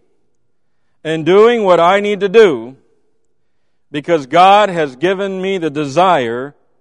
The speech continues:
to do so. It is He that has put the love for church in my heart. I didn't love church. I couldn't stand church.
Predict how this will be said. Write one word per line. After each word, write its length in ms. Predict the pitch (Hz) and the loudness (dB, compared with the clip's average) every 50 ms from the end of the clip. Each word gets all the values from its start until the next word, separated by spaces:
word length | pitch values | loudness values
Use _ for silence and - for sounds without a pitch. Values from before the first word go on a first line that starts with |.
| _ _ _ _ _ | _ _ _ _ _
to 100 | - 139 | -14 -14
do 180 | 127 127 139 139 | -10 -8 -10 -10
so. 340 | 123 - - 107 98 - _ _ _ _ _ _ _ _ _ _ _ _ _ _ _ _ _ _ _ _ _ _ _ _ _ _ _ _ _ _ _ _ _ _ _ _ _ _ _ _ _ | -10 -12 -14 -14 -14 -16 _ _ _ _ _ _ _ _ _ _ _ _ _ _ _ _ _ _ _ _ _ _ _ _ _ _ _ _ _ _ _ _ _ _ _ _ _ _ _ _ _
It 120 | 147 156 165 | -4 -2 -2
is 200 | 165 160 135 - | -2 -2 -2 -2
He 260 | 180 208 233 233 220 | 0 0 0 0 0
that 140 | 175 165 143 | 0 0 -2
has 180 | 147 143 - - | -2 -4 -8 -6
put 240 | _ 190 180 - | _ -8 -6 -4
the 80 | - 151 | -6 -6
love 340 | 143 139 156 175 175 160 - | -4 -2 0 0 0 0 -2
for 140 | - 147 131 | -8 -12 -12
church 480 | - - 175 165 135 107 - - _ _ _ _ _ _ _ _ _ _ _ | -8 -6 -4 -4 -4 -6 -8 -16 _ _ _ _ _ _ _ _ _ _ _
in 140 | 139 135 135 | -18 -14 -12
my 220 | 135 135 135 123 | -10 -10 -10 -10
heart. 260 | 123 135 127 113 101 - | -10 -10 -10 -10 -10 -10
I 140 | 123 185 | -12 -12
didn't 260 | 240 233 160 123 117 110 | -12 -12 -14 -14 -14 -14
love 220 | 107 104 95 _ | -16 -16 -16 _
church. 400 | _ 104 110 131 _ _ _ _ _ _ _ _ _ _ _ _ _ _ _ _ _ _ _ _ _ _ _ _ _ _ _ | _ -20 -20 -20 _ _ _ _ _ _ _ _ _ _ _ _ _ _ _ _ _ _ _ _ _ _ _ _ _ _ _
I 80 | - 185 | -20 -18
couldn't 240 | - - 151 131 127 | -16 -14 -14 -14 -16
stand 480 | - _ - - 196 - - 135 - | -18 _ -20 -20 -16 -14 -14 -14 -14
church. 480 | - - 107 98 87 _ _ _ _ | -16 -18 -18 -18 -20 _ _ _ _